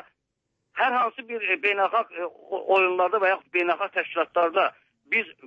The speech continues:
qürur hissi keçirdirik bir azərbaycanlı kimi. Amma əlbəttə ki, burada hər hansı bir vətəndaşımızın, jurnalistimizin, digər bir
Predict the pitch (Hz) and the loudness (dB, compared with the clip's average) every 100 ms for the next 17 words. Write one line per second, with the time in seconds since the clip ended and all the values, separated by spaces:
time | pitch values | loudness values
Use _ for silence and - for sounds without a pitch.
0 | - 226 285 233 220 214 196 170 165 165 | -4 2 4 2 0 -4 -4 -4 -4 -2
1 | 160 151 147 147 139 135 131 127 - 101 | 0 0 2 2 0 -2 -4 -6 -8 -12
2 | _ - 147 170 180 294 294 196 156 - | _ -2 0 0 0 0 -2 -2 -4 -6
3 | _ _ _ _ 240 262 208 143 98 - | _ _ _ _ 0 2 2 0 -4 -4
4 | 240 262 254 240 233 214 190 196 185 170 | -2 0 -2 -4 -8 -4 -4 -4 -4 -4
5 | 165 151 151 - 202 208 202 - 190 185 | -6 -2 -2 0 0 2 -2 -6 -12 -4
6 | 208 - - _ - 285 254 220 175 185 | -4 -4 -8 _ -4 0 0 0 -2 -8